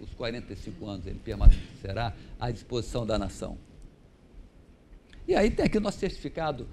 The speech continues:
de reservista. O que é que ele diz? Diz aqui, é, se, qual, qual é a, a função dele? É cabo, é soldado?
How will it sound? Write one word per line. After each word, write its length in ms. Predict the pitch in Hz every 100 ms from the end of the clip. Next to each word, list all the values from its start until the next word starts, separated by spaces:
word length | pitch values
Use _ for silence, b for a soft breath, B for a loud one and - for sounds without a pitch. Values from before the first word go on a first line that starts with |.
| B B B
de 80 | 131
reservista. 480 | 131 135 110 135 -
O 20 |
que 40 | 339
é 40 |
que 100 | 190
ele 220 | 135 120
diz? 200 | 117 147
Diz 200 | 170 196
aqui, 560 | 170 131 175 170 117 - B B -
é, 300 | 139 143 123
se, 220 | - 131
qual, 200 | 160 -
qual 140 | 170
é 100 | 170
a, 440 | 160 135 123 107 104
a 80 | -
função 340 | 113 - 113
dele? 220 | 160 127
É 40 | 107
cabo, 380 | 147 165 117
é 40 | 101
soldado? 680 | - 98 143 160 113 101